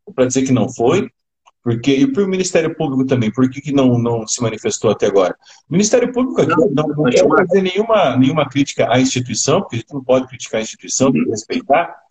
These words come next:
Speaker 1: mas a gente também não pode, eh, fazer vista grossa. Trabalhou muito há uns cinco, seis anos atrás, né, investigando e várias coisas, e, e há uns, uns três anos pra cá, tá, parece que acabou o Ministério Público.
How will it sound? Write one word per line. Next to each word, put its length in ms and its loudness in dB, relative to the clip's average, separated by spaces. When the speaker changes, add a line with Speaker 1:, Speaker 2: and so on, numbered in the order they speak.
Speaker 1:
mas 140 0
a 20 -6
gente 140 -4
também 180 -2
não 60 -4
pode, 360 0
eh, 540 -2
fazer 340 0
vista 280 0
grossa. 360 0
Trabalhou 440 2
muito 500 2
há 100 2
uns 300 0
cinco, 200 -4
seis 200 -2
anos 200 0
atrás, 440 -2
né, 160 -2
investigando 1080 0
e 100 -12
várias 340 0
coisas, 460 -2
e, 160 -2
e 80 0
há 60 4
uns, 240 -2
uns 140 -6
três 280 4
anos 160 4
pra 160 2
cá, 220 0
tá, 160 -6
parece 320 2
que 80 -4
acabou 540 0
o 60 -4
Ministério 400 2
Público. 340 -4